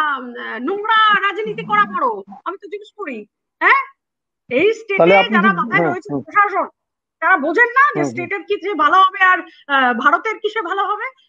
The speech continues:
Speaker 1: ভারতবর্ষের মধ্যে বা, আহ, পশ্চিমবঙ্গ তো একটা দেশ নাকি?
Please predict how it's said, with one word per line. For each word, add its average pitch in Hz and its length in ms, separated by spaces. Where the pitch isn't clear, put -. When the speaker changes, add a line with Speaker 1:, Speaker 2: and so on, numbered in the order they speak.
Speaker 1:
ভারতবর্ষের 302 560
মধ্যে 392 200
বা, 370 140
আহ, 285 500
পশ্চিমবঙ্গ 392 440
তো 392 120
একটা 381 200
দেশ 269 320
নাকি? 359 280